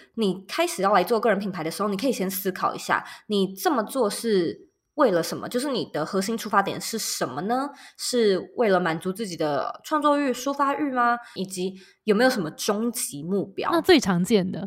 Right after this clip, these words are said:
Speaker 1: 最常见的可能就是财富自由，
Speaker 2: 哦。
Speaker 1: 他们会认为个人品牌是通往财富自由，或者是，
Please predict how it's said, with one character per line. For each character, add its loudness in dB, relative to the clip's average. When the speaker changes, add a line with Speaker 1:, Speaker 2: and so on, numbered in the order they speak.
Speaker 1:
最 6
常 4
见 0
的 0
可 0
能 0
就 4
是 0
财 -4
富 -2
自 -8
由， -6
Speaker 2:
哦。 0
Speaker 1:
他 4
们 4
会 4
认 4
为 4
个 2
人 2
品 -6
牌 -2
是 -6
通 -6
往 0
财 -4
富 -4
自 -8
由， -2
或 2
者 -4
是， -2